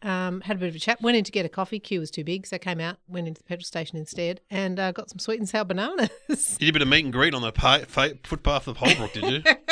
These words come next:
Speaker 2: Well, you have one.
Speaker 1: Okay. Oh, okay. So they're, they're more like a jelly lolly. They're not, um,
Speaker 2: They're not a
Speaker 1: they're not a
Speaker 2: foam.
Speaker 1: foam lolly.
Speaker 2: No. Okay.
Speaker 1: Well, I'm a bit nervous about it. It smells weird. It smells like vinegar.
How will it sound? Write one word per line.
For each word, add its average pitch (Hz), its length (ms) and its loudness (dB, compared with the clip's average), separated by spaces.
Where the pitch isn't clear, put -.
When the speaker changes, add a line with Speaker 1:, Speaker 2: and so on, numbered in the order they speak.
Speaker 2:
Well, 123 80 -2
you 151 80 0
have 117 120 2
one. 98 300 -6
Speaker 1:
Okay. 160 440 -10
Oh, 208 220 2
okay. 180 260 -2
So 190 160 -2
they're, 190 240 0
they're 202 280 2
more 214 200 2
like 220 200 2
a - 20 -2
jelly 170 340 -2
lolly. 151 440 -8
They're 165 140 -6
not, 175 340 -6
um, 147 280 -8
Speaker 2:
They're 117 120 -4
not 113 160 -4
a - 100 -10
Speaker 1:
they're 196 100 0
not 202 160 4
a 185 40 -2
Speaker 2:
foam. 170 240 -4
Speaker 1:
foam 165 40 -6
lolly. 160 280 -6
Speaker 2:
No. 185 140 -12
Okay. 92 200 -14
Speaker 1:
Well, 175 140 -6
I'm 170 80 -4
a - 20 -8
bit 247 140 -6
nervous 202 300 -2
about 160 240 -6
it. 151 100 -18
It - 60 -20
smells 202 260 -6
weird. 160 240 -6
It - 20 -14
smells 226 200 -4
like 196 100 -4
vinegar. 170 400 -2